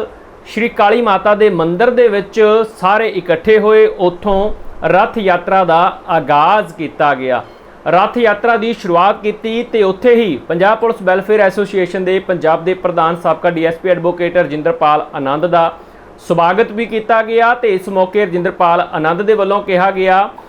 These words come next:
ਕਿ ਅਜਿਹੇ ਉਪਰਾਲੇ ਕਰਨੇ ਚਾਹੀਦੇ ਨੇ, ਕਿਉਂਕਿ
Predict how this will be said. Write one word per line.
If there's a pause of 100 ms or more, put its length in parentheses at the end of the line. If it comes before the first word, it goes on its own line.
(300)
ਕਿ (100)
ਅਜਿਹੇ
ਉਪਰਾਲੇ (540)
ਕਰਨੇ
ਚਾਹੀਦੇ
ਨੇ,
ਕਿਉਂਕਿ